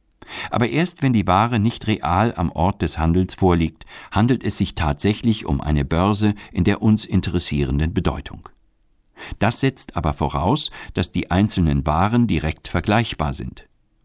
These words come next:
Ob in Güteklassen sortiert, etwa bei Kaffee- oder Getreidebörsen,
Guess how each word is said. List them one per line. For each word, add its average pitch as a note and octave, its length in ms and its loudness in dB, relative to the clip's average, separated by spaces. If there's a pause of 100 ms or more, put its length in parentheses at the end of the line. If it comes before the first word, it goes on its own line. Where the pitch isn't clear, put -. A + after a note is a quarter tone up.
Ob D2+ 200 -2
in D2 200 -2
Güteklassen G#2 600 2
sortiert, A2+ 540 2 (240)
etwa C#2+ 320 -2
bei C2+ 180 -2
Kaffee- F2+ 420 0
oder C#2+ 200 -2
Getreidebörsen, G#2 920 2